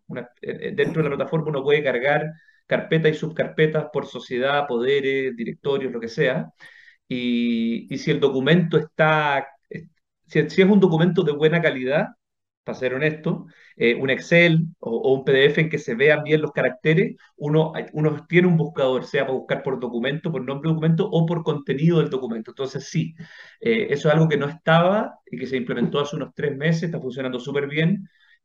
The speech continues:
eh, porque, porque hay, hay clientes que de repente pueden tener treinta sociedades y quieren buscar un documento dentro de una sociedad, entonces apretan los caracteres que quieren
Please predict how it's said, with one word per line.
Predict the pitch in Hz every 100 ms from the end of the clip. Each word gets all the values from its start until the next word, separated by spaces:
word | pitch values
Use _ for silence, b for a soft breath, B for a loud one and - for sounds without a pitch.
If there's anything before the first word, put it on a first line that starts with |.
| _
eh, | 117 113 110 -
porque, | 135 135 - -
porque | - -
hay, | 160 151
hay | 147
clientes | 156 165 -
que |
de | 139
repente | 143 147
pueden | 135
tener | 147 127
treinta | 165 165 139
sociedades | 127 113 123 127 131
y |
quieren | 139 143
buscar | 131 - 139
un | 139
documento | 131 120 151 175 165 165
dentro | 175 170 165
de | 160
una | 156
sociedad, | 156 151 151 160
entonces | 165 147 143
apretan | 131 147 156 156
los | 147
caracteres | - 131 - 151 151
que | -
quieren | 160 165 190